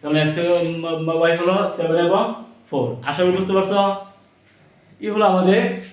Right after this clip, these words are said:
প্রতিস্থাপন পদ্ধতির সমাধান। প্রতিস্থাপন পদ্ধতির সমাধান, প্রথম কাজ হলো তোমার এই যে সমীকরণগুলো দেওয়া আছে, এক এবং দুই ধরবা। তাহলে এক থেকে পাই, আহ, একটা y এর মান, আহ, নিবা, আবার দুই থেকে পাই একটা y এর মান নিবা।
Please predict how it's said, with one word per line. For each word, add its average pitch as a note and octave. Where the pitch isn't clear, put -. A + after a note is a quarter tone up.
প্রতিস্থাপন G3+
পদ্ধতির F#3
সমাধান। D3+
প্রতিস্থাপন F3+
পদ্ধতির F#3+
সমাধান, F#3
প্রথম F#3
কাজ F#3
হলো F3+
তোমার E3+
এই D3+
যে E3
সমীকরণগুলো F3
দেওয়া F3
আছে, E3+
এক E3+
এবং E3
দুই F3
ধরবা। E3
তাহলে D#3+
এক E3
থেকে F#3
পাই, F#3+
আহ, D#3
একটা E3+
y F3+
এর F3
মান, E3+
আহ, E3
নিবা, E3+
আবার D#3
দুই F3+
থেকে F3+
পাই F#3+
একটা -
y E3
এর D#3+
মান D#3
নিবা। A#2+